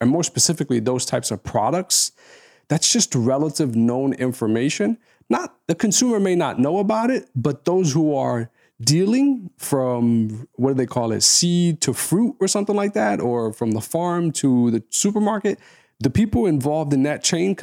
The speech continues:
a chain of commands, they understand the common prices. So you can't really jack prices too much or undercut prices too much, because there's some level of know-how. Go for it.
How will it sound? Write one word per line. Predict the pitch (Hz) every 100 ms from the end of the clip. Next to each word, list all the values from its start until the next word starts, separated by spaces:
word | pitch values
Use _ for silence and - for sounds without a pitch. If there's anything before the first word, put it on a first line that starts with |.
| -
a | 127
chain | - 160
of | 160
commands, | - 143 190 196 139
they | 107 156 180
understand | 160 135 - 139 127 120
the | 120
common | - 117 110
prices. | - 123 120 - - _ - _ -
So | -
you | 160 180
can't | - 330 415 -
really | 226 233 156
jack | 117 120 147 160 _ -
prices | - 139 131 127 -
too | - 156 127
much | 123 135 143 - - _ _ _ _ _ -
or | 156 151 -
undercut | 160 156 151 147 - - -
prices | 143 139 - 139
too | - 147
much, | 156 -
because | 151 - 123
there's | 127 135 -
some | - 156
level | 151 143 127 123
of | 117
know-how. | 135 135 104
Go | 131
for | 139
it. | 117